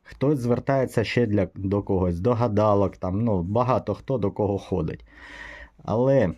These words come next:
м, відповідь є тільки у Христа. М, відповіді на всі наші потреби,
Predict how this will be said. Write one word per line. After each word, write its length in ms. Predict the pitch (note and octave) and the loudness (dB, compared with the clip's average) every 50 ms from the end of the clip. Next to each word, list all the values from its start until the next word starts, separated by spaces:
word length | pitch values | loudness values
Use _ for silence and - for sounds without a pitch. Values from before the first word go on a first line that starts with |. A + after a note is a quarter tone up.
| - - | -6 -4
м, 520 | F#2 F#2 F#2+ F#2+ F#2+ F#2+ F#2+ F#2+ F2+ F2+ | -2 0 0 2 2 2 2 2 0 0
відповідь 680 | F2 A#2 D#3+ E3 - - E3 C3+ A2+ G2 E2+ E2 - - _ _ _ - | 0 0 0 -2 0 -2 -2 0 2 0 0 -2 -6 -20 _ _ _ -10
є 300 | - F2 F#2+ A#2+ C#3+ D3+ | -6 -2 0 2 2 2
тільки 500 | D3 - _ - A2+ A#2+ A#2+ - - A2+ | 0 -4 _ -4 -2 -2 -2 -2 -2 -2
у 100 | A2 G#2 | -2 -2
Христа. 680 | G2+ - - G#2 G#2 - - - - G2+ E2+ - - - _ _ _ - _ _ _ _ - | -2 -2 0 -2 -2 -2 -4 -4 -4 -4 -4 -4 -8 -12 _ _ _ -20 _ _ _ _ -6
М, 580 | G#2 G#2 G#2 G#2 G#2 G2+ G2+ G2 F#2+ F#2+ F#2 F2+ | -2 0 2 2 2 2 4 2 2 2 2 2
відповіді 640 | G2 C#3+ E3 - - D3 B2 G#2 G#2 F2+ F#2 F2+ | 2 0 0 0 0 -2 0 0 0 0 2 2
на 140 | F2+ F#2+ G#2+ | 2 2 0
всі 280 | - - - - D3 | -2 -2 2 2 4
наші 300 | D3+ D3 C3+ C3 - C3 | 4 4 2 2 0 -2
потреби, 640 | A#2 - A#2 A2 - - - G2+ F2+ D#2+ D#2+ - - | -2 -2 -4 -4 -2 0 0 0 0 0 -2 -6 -8